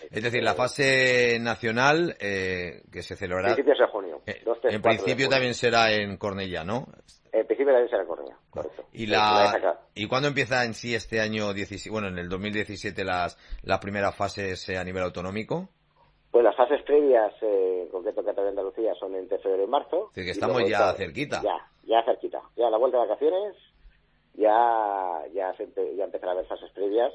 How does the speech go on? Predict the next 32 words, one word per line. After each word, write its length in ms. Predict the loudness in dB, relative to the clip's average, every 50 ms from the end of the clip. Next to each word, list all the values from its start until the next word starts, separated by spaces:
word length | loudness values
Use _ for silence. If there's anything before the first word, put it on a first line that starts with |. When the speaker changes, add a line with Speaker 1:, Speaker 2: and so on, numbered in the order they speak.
| -4
Speaker 1:
eh, 280 | -6 -4 -2 -2 -2 -4
lo 100 | -6 -4
que 80 | -4 -4
es 120 | -4 -2 -2
en 160 | -2 -2 0
mediados 240 | 0 0 0 0 0
de 80 | -2
febrero, 400 | -2 2 4 6 6 6 4 2 0 _ _ _ _ _ -20 -20 -20 -20 -20 _ _ _ -2
y 100 | 0 2
luego 580 | 4 6 6 8 8 8 8 8 8 6 6
en, 320 | 4 2 0 -2 -4 -8 -12 -10
en, 400 | -10 -8 -8 -8 -8 -8 -8 -8
en 500 | -8 -8 -6 -6 -8 -8 -10 -8 -6 -4
el 100 | -2 -2
parón 200 | 0 0 0 0
de 80 | -2 -2
Semana 260 | -2 -2 -2 0 2
Santa, 380 | 2 4 6 6 4 4 4 0 _ _ _ _ _ _ _ _ _ _ _ _ _ _ -4
y 80 | 0 4
luego 160 | 4 6 6
ya 160 | 4 4 2
después 360 | 2 0 -2 0 2 2 0
de 40 | 0
Semana 280 | 0 -2 -2 -2 0 2
Santa, 280 | 0 0 2 2 4 4 4 4 4
en 100 | 2 0
abril, 220 | 0 -2 -2 -4 -2
mayo, 280 | -4 -4 -2 -2 -2
llegan 320 | -2 -2 -2 -2 -2 -2 -2
las 200 | -2 -2 -4 -6
fases 240 | -8 -10 -12 -10 -10
regionales. 400 | -10 -10 -10 _ -20 -20 -20 _